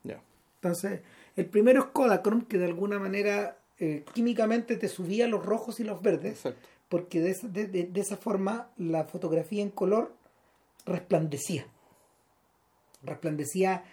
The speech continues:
Speaker 2: impresa en papel.
Speaker 1: Ya.
Speaker 2: Y los colores eran lindos y atraían
Speaker 1: Ujú.
Speaker 2: mucho a los niños.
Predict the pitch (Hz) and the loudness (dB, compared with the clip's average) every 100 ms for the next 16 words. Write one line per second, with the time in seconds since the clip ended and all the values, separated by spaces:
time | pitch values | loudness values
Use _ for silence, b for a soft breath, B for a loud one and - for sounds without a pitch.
0 | B _ 165 - 185 180 165 139 127 - | B _ -6 2 2 2 -4 -6 -8 -10
1 | - - 107 - 202 202 - 214 240 240 | -16 -10 -10 -4 0 0 4 6 8 6
2 | 220 208 240 147 - - 180 175 180 202 | 4 2 2 0 -4 -4 -2 0 0 0
3 | 190 220 190 156 202 180 123 | -2 -2 -2 -2 -2 -4 -6